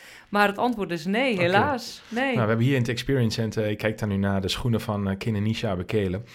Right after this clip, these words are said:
Speaker 2: Ook, eh, veelvuldig, eh, wereldrecords gelopen. En, eh, die schoenen hangt hier, eh, of staat hier in het, eh, in het Experience Center, geheel gesigneerd door hem. En ook de schoenen van Haile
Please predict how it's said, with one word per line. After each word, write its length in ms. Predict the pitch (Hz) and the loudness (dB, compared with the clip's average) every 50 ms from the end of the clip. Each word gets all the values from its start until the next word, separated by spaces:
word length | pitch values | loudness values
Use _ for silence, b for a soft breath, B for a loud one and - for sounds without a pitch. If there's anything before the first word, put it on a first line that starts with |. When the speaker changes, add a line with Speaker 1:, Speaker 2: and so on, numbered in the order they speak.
| B B B B B B B - | B B B B B B B -8
Speaker 2:
Ook, 200 | - 104 104 - | -8 -6 -6 -4
eh, 260 | 113 110 104 101 101 101 104 101 | -4 -2 -2 -2 -2 -2 -4 -4
veelvuldig, 680 | 98 - - 110 110 - 113 110 104 104 104 98 - - | -4 -4 -4 -4 -2 0 0 0 2 2 0 -2 -4 -4
eh, 60 | 107 104 104 101 101 98 92 | -4 -2 -2 -2 -2 -4 -2
wereldrecords 580 | 101 117 143 143 - - - - 90 90 - | -2 -2 -2 -2 -4 -4 -2 0 0 0 0
gelopen. 460 | - - 92 87 87 87 87 - 82 B B B B B B B - | -2 -2 0 0 0 0 -2 -4 -6 B B B B B B B -12
En, 640 | - - 107 107 104 104 104 101 104 104 101 101 | -8 -6 -4 -2 -2 -2 -2 -2 -2 -4 -2 -2
eh, 240 | 104 101 101 98 98 98 | -2 -2 -2 0 0 0
die 100 | 98 98 | -2 -2
schoenen 580 | - - - 117 104 104 101 98 98 98 98 - - | -4 -4 -2 -2 0 0 0 0 2 0 0 -2 -4
hangt 340 | 104 98 95 98 98 98 - | -4 -2 0 0 -2 -2 -4
hier, 360 | - 101 98 98 98 95 95 | -4 -2 0 0 0 -2 -2
eh, 60 | 98 | -4
of 80 | - - | -4 -2
staat 320 | - 123 120 147 151 - | -2 0 2 0 0 0
hier 200 | - 113 104 98 | 0 0 0 2
in 100 | 101 98 | 2 0
het, 200 | 98 95 95 - | 0 0 -2 -2
eh, 280 | 107 95 95 98 101 101 | -2 -2 0 -2 -2 -2
in 80 | 101 | -2
het 100 | 95 90 | -4 -4
Experience 480 | 87 82 - - 110 104 101 98 95 - | -4 -6 -4 -2 -2 0 0 -2 -2 -2
Center, 200 | 95 98 98 95 | -4 -4 -4 -6
geheel 300 | - - 104 98 107 107 | -4 -2 0 2 0 0
gesigneerd 420 | - - - - 101 101 104 104 | -2 -4 -4 -2 0 0 0 0
door 100 | 101 95 | 0 0
hem. 300 | 87 95 95 95 101 101 - | 0 0 0 -2 -2 -4 -4
En 240 | - 113 113 113 113 | -2 0 0 0 0
ook 240 | - 113 110 113 - | 2 2 2 2 0
de 80 | 101 | -2
schoenen 300 | 92 - - - 110 104 | -4 -4 -4 -4 -4 -4
van 140 | - 98 90 | -2 -4 -4
Haile 260 | 85 95 98 101 95 | -2 -2 0 0 -2